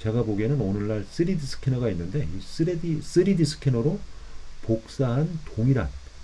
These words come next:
이기의 탑을 좌우에 배치한 듯한 그런 느낌을 주는 쌍탑이라고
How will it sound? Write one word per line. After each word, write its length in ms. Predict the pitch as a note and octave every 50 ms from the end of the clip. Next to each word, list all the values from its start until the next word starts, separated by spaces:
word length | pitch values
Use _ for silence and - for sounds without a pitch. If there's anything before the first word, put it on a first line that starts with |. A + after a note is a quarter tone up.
| - - - -
이기의 480 | A#2 A#2+ C3 B2+ - C3+ B2+ A#2 G#2 - -
탑을 420 | - B2+ C3+ C3 D#3+ F#3 G3 G3 F#3+ -
좌우에 480 | - - G2+ G2+ A2 A2 G#2 G2 - -
배치한 480 | - G#2 A2 - - - C3 A#2 A2
듯한 480 | F#2+ F#2 - - F2+ C#2+ D#2 G#2+ C#3 B2+ -
그런 200 | - G#2+ G2 F2
느낌을 400 | G2 A2+ - - D3 C3 A2 F#2
주는 240 | F2+ F2 G#2+ C#3 E3 E3 - - - - - - - - -
쌍탑이라고 640 | A#2+ B2+ C3+ - C3 A2+ A2 G2 F2+ D#2+ D2+ D2